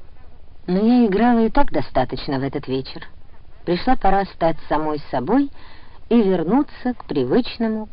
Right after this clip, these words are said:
образу жизни. На сцене мое серовато-коричневое платье выглядело в сочетании с сюртучком неплохо, но никак не подходило для вальса или кадрили.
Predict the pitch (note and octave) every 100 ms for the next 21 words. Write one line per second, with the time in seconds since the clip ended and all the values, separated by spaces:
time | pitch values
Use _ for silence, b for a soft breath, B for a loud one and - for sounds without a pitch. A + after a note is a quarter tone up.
0 | - C#3 C#3+ C3 - C3+ B2 B2 - C#3+
1 | - B B B B B B3 C#4 F#4+ F4+
2 | B3 E3 D#3+ D#3 E3 D#3 D#3 D#3+ D#3 D3
3 | D3 - D3 D3 C#3+ D3 C#3+ D#3 G3+ A#3
4 | G#3 E3 D#3 D3 E3 D#3 F3 E3 D3+ C#3+
5 | - F3 D#3+ D#3+ - A3+ B3+ B3 - -
6 | A#3 A#3 C4+ C#4+ - C3 - - - -
7 | - - A#3 G#3+ E3+ C3 - C#3+ - -
8 | C3+ D3 C#3 C3+ C3+ G#3 B3 - - G#3
9 | - - D3 C#3+ C#3+ C3+ C3 C#3